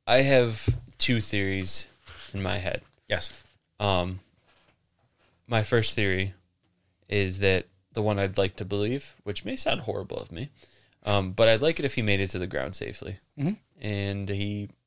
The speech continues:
Speaker 2: Just got away with it 'cause he didn't hurt anybody.
Speaker 1: He didn't hurt anybody. He just, he, he lived out his days.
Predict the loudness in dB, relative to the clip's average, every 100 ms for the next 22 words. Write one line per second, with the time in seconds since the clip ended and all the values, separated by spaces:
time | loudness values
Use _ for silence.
0 | _ _ _ -6 0 2 2 -2 -6 -6
1 | 0 4 4 2 0 -2 -4 -6 -8 -4
2 | -2 -2 -4 -6 -4 -4 -4 -6 -8 -12
3 | -10 -8 -4 0 4 4 6 6 6 2
4 | 4 4 6 2 0 -6